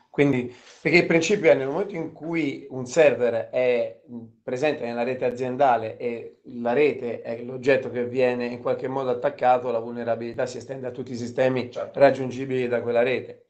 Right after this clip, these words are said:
Speaker 2: Esatto.
Speaker 1: E c'è un'altra domanda, eh, una, la domanda più bella è: facciamo un approfondimento nei prossimi giorni? Volentierissimo, siamo assolutamente a disposizione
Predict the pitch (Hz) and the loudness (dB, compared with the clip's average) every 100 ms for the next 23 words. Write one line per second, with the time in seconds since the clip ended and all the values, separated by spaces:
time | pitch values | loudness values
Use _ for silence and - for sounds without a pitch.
0 | - 147 - - _ - - 147 139 135 | -12 -10 -10 -16 _ -12 2 6 6 4
1 | 135 135 131 131 131 127 123 123 - _ | 2 0 0 2 2 4 2 0 -8 _
2 | _ _ _ _ _ _ _ _ - 156 | _ _ _ _ _ _ _ _ 0 6
3 | 143 139 139 135 127 123 120 120 123 131 | 8 8 6 2 0 2 0 0 -2 -8
4 | 127 123 123 131 143 151 139 135 143 151 | -8 -6 -6 -2 -2 -2 -4 -4 -2 -2
5 | 151 151 143 139 135 120 120 - 127 - | -2 4 6 6 4 0 -4 -6 -12 -6
6 | 127 135 151 143 135 135 170 175 143 131 | -6 -4 -2 -2 -4 0 0 2 2 2
7 | 135 131 - 165 156 143 143 131 139 135 | -2 -8 -2 -2 -2 -8 -10 -8 -8 -4
8 | 151 143 139 127 147 151 143 139 196 214 | -4 -4 -4 -2 -4 -2 -6 0 0 0
9 | 202 143 131 208 196 165 139 131 185 - | -2 -4 0 0 0 -4 -6 -6 -6 -8
10 | 233 220 151 147 143 131 - 135 127 135 | -6 -6 0 0 2 -2 -6 -6 -4 -4
11 | 131 123 120 120 120 117 131 156 185 - | -4 -6 -6 -6 -6 -6 -2 2 2 0